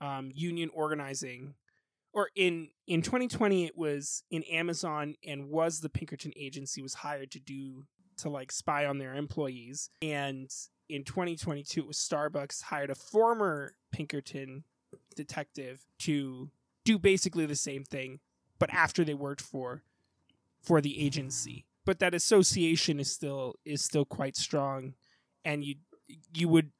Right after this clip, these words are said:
not be surprised that, that much of their, their professional formation at the agency was helpful in their,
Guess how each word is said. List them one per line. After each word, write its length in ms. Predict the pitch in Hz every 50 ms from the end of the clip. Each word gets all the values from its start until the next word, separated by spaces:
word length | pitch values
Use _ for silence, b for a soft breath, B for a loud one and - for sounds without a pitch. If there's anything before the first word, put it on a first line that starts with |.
| _ _ _
not 320 | 175 170 170 185 190 185 -
be 100 | 190 175
surprised 720 | - - 170 - - - 170 160 156 151 147 143 - - -
that, 260 | 143 135 135 135 - - _ _ -
that 300 | 143 156 147 139 135 127 - _ _ -
much 280 | 147 151 151 143 -
of 160 | 165 147 143 147
their, 420 | 139 139 135 131 127 123 127 127 b b b b b b b
their 100 | - 170
professional 480 | 151 175 160 - 175 160 - 175 156 143
formation 560 | - - 156 147 147 143 143 139 - - 143
at 100 | 135 131
the 160 | - 147 131
agency 440 | 131 131 131 135 135 135 - - 131
was 520 | 127 127 123 123 120 123 147 - - - - _ _ _ _ _ _ _
helpful 480 | - - 160 147 - - - 151 143 139
in 100 | 135 135
their, 380 | 131 127 123 123 123 131 139